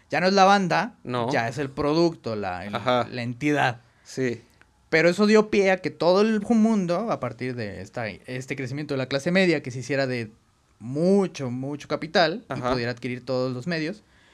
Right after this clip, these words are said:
Speaker 1: empezar a poder ser su propio producto o
Speaker 2: Ajá.
Speaker 1: generarse a sí mismos como el mismo producto al mismo nivel.
Speaker 2: Y sale el indie.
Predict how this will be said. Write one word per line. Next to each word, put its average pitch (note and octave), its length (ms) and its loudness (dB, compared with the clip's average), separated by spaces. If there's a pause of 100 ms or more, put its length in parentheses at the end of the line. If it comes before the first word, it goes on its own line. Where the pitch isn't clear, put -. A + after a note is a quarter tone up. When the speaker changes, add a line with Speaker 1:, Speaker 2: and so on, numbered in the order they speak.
(640)
Speaker 1:
empezar C#3+ 500 -2
a D3 120 -2
poder C#3+ 260 0
ser C#3+ 200 -6
su D3 180 -12
propio A2 380 -10
producto C3 420 -4
o C#3 40 0
Speaker 2:
Ajá. - 100 -6
Speaker 1:
generarse A#2 520 -2
a B2+ 40 -4
sí C#3 120 -6
mismos C3 340 -4
como A2 240 -6
el F2+ 60 -10
mismo G#2 340 -10
producto B2 340 -8
al B2 60 -4
mismo F2+ 200 -10
nivel. E3 260 -2 (140)
Speaker 2:
Y A#2+ 40 -16
sale C3+ 260 0
el C3+ 140 0
indie. C#3+ 400 -2